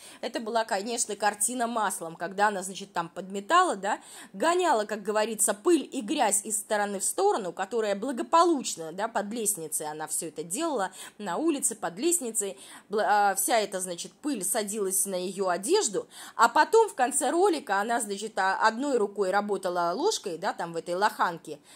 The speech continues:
пожирала вот это огромное количество вот этой вот непонятной, а, непонятного месива, которое она себе навела, да, а второй рукой прижимала к этой же грязной кофте, в которой она только что подметала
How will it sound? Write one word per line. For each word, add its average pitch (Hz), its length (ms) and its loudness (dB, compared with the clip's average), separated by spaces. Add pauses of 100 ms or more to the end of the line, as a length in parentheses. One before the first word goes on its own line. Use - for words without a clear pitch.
(160)
пожирала 247 580 4
вот 170 160 -6
это 190 160 -2
огромное 202 520 -2
количество 175 760 -2
вот 175 160 -6
этой 190 160 -6
вот 165 180 -6
непонятной, 175 720 -4
а, 170 160 -2
непонятного 202 640 -2
месива, 226 460 -2
которое 240 380 -2
она 190 140 -6
себе 202 280 -4
навела, 190 440 -4
да, 190 200 -4 (500)
а 226 180 4
второй 311 420 2
рукой 392 340 4
прижимала 294 680 2
к - 100 -8
этой 277 200 -6
же 233 140 -2
грязной 214 720 2
кофте, 339 680 4 (480)
в - 80 -18
которой 359 400 2
она 294 160 0
только 294 400 -2
что 269 200 -4
подметала 302 880 2